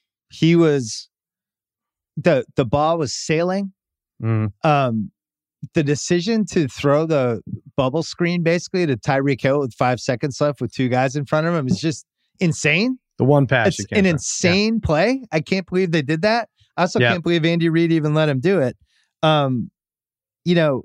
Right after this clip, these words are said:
Speaker 1: they
Speaker 2: Well, how
Speaker 1: had
Speaker 2: about just forcing it into Ty Hill at the end? Like, it, it was very
Speaker 1: Right.
Speaker 2: Rodgers-esque, like what he did with Davante Adams last week. Like, um, this guy's open.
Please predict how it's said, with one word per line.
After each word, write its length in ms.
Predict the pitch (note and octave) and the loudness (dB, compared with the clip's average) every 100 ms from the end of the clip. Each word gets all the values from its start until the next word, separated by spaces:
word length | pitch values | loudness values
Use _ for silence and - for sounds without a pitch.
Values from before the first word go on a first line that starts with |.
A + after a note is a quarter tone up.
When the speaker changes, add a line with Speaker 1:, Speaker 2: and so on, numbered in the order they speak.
| _ | _
Speaker 1:
they 140 | D#3+ D3+ | 2 4
Speaker 2:
Well, 120 | F#3 | 6
how 80 | G#3 | 6
Speaker 1:
had 60 | A#3 | 6
Speaker 2:
about 220 | C#4 B3 | 4 4
just 220 | B3 - | 0 0
forcing 480 | F#3 F#3 G3+ - G#3 | 4 4 4 4 2
it 100 | F#3+ | 2
into 240 | F#3+ F3 F3+ | 2 0 -2
Ty 300 | F#3 F3+ F3 | 0 2 2
Hill 180 | G3+ F3 | 4 2
at 120 | D3+ | 2
the 180 | F3 F3 | 0 0
end? 240 | G#3 E3 | 0 -2
Like, 220 | A#2 A#2+ | -4 -4
it, 80 | D#3 | -4
it 60 | D3+ | -2
was 300 | D#3+ D#3 C#3+ | 0 0 0
very 220 | D#3 G3 | 2 4
Speaker 1:
Right. 80 | G3 | 4
Speaker 2:
Rodgers-esque, 800 | E3+ F3+ F3 F3 D3+ G3 G3+ - | 4 4 4 0 2 2 0 -2
like 140 | C3+ B2 | -6 -4
what 140 | C#3+ | -2
he 120 | D#3 | -2
did 100 | D#3 | -2
with 140 | C#3+ C3+ | -2 -2
Davante 300 | C3 C#3 C#3+ | -2 -2 0
Adams 420 | D3+ F3 D#3+ B2+ | 2 2 0 -4
last 380 | D3 G3+ F#3 - | 0 0 0 -4
week. 200 | G2 F2 | -12 -8
Like, 220 | B2 - | -10 -6
um, 280 | D3+ D3 C#3 _ _ _ | -2 -2 -4 _ _ _
this 140 | B2+ B2 | -12 -2
guy's 340 | G3+ A3 F#3 | 2 4 4
open. 180 | F#3 | 2